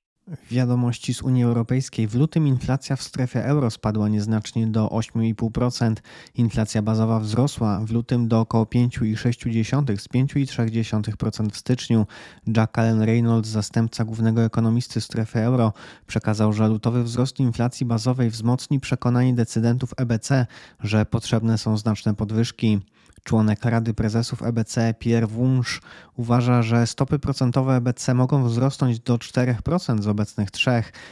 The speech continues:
jeśli nie zostanie odnotowany spadek inflacji bazowej.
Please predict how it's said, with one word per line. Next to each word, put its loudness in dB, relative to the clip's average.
jeśli 2
nie 6
zostanie 2
odnotowany 0
spadek -2
inflacji -2
bazowej. 2